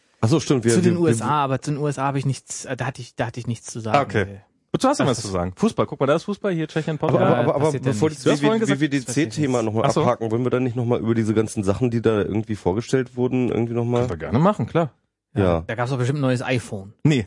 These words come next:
Speaker 1: Nein. Hast du es nicht mitgekriegt? Es ist so Wahnsinn.
Speaker 2: Da gab's kein neues iPhone.
Speaker 1: Nein.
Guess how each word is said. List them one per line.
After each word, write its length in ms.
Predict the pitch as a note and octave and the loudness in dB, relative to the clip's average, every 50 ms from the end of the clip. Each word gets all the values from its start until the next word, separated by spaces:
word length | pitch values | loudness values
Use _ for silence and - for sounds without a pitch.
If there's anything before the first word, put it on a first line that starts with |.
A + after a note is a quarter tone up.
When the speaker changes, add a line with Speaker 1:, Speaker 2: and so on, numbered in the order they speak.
| - - | 0 2
Speaker 1:
Nein. 340 | F#2 F#2 F#2 F2 E2 E2 - _ _ _ _ _ | 2 4 4 2 0 -4 -8 _ _ _ _ _
Hast 160 | - A#2 - - | -2 -2 0 -2
du 40 | |
es 80 | D#3+ - | 0 0
nicht 140 | F3 D#3+ D#3 | 0 0 0
mitgekriegt? 560 | F3 - E3 C3+ - G2+ F2 E2+ - _ _ _ _ _ _ _ _ _ _ _ _ _ _ _ _ _ _ _ _ _ _ _ _ _ _ _ - | 0 0 -2 -2 0 -2 -2 -2 -6 _ _ _ _ _ _ _ _ _ _ _ _ _ _ _ _ _ _ _ _ _ _ _ _ _ _ _ -6
Es 120 | A2 G#2+ | -4 -4
ist 160 | C#3+ B2 - | -2 -4 -4
so 260 | C3 C#3+ D3 C#3+ C3+ | -4 -2 -2 0 2
Wahnsinn. 520 | A#2 A#2+ A2+ D3 E3+ C#3+ A2 F#2+ F2+ E2+ E2 F#2+ - _ _ _ _ _ _ _ _ _ _ _ _ _ _ _ _ _ _ _ _ _ _ | 2 4 4 2 2 0 0 0 0 -2 -4 -8 -16 _ _ _ _ _ _ _ _ _ _ _ _ _ _ _ _ _ _ _ _ _ _
Speaker 2:
Da 80 | - | -4
gab's 220 | B2 C3 B2+ - - | -2 -2 -4 -4 -2
kein 200 | - F3 F#3+ G3 | 0 0 2 2
neues 280 | D#3+ C3 A#2+ A#2 A2+ | 2 2 2 0 0
iPhone. 220 | A#2 A2+ A2+ G#2 F#2 | 0 -2 -2 0 2
Speaker 1:
Nein. 340 | F#2 A2 D#3+ E3+ G#2+ E2 D#2 | 4 4 4 2 0 -2 -4